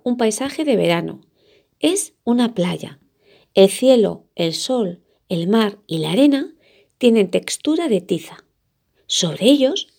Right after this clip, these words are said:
se superponen diferentes figuras de plastilina. El mar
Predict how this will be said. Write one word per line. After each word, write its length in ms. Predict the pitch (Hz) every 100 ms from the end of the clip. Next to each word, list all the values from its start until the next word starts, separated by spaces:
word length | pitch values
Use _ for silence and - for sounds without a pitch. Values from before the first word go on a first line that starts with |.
| _ _ _
se 200 | - 208
superponen 680 | 196 202 180 180 254 269 294
diferentes 560 | 247 220 196 208 254 254
figuras 460 | 220 208 247 294
de 100 | 302
plastilina. 720 | 202 175 - 175 160 156 - _ _ _ _ _ _ _ _ _ _ _ _ _ _ _
El 180 | 220 247
mar 320 | 302 339 -